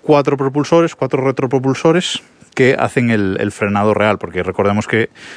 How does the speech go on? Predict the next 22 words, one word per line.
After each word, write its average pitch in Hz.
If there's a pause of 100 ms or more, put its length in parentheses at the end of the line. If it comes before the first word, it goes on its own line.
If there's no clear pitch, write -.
(140)
la 117
atmósfera 113
marciana 110
es 98
muy, 113
muy 113
fina 135
y 117
no 101
se 95
puede 92
hacer 98
el 98
mismo 95
tipo 101
de 95
frenado 101
que, 92
que 90
en 87
la 82
Tierra. -